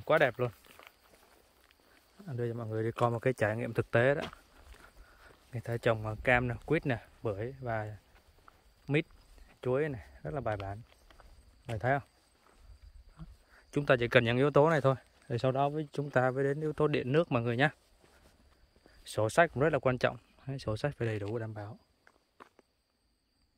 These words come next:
Đó, một mảnh vườn quá đẹp tại Khánh Vĩnh đó. Cây cối nhìn mát mát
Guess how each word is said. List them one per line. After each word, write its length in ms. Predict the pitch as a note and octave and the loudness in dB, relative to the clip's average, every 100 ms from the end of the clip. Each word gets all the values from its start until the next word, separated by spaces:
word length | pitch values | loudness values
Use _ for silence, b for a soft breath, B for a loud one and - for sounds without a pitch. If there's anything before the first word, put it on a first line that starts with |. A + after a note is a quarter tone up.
| _ _ _ _ _ _ _ _ _ _ _ _ | _ _ _ _ _ _ _ _ _ _ _ _
Đó, 120 | C3 C3 | -8 -6
một 60 | |
mảnh 220 | A#2 A2 | -6 -6
vườn 200 | A2 A2+ | -6 -6
quá 160 | A2 C#3+ | 2 4
đẹp 160 | C#3 - _ _ _ | 4 2 _ _ _
tại 160 | - - | -8 -2
Khánh 180 | C3 | -2
Vĩnh 220 | A#2+ G2+ C3+ | -2 -4 -8
đó. 60 | - _ _ _ _ _ _ _ - - _ _ _ _ _ - - - - - - - - B B B - | -12 _ _ _ _ _ _ _ -20 -20 _ _ _ _ _ -20 -20 -16 -14 -12 -10 -8 -8 B B B -8
Cây 160 | - A#2+ | -4 -2
cối 220 | A#2+ C3 | 2 2
nhìn 200 | C#3+ A2 | 2 2
mát 100 | C3+ | 2
mát 200 | D3 D#3 | 2 0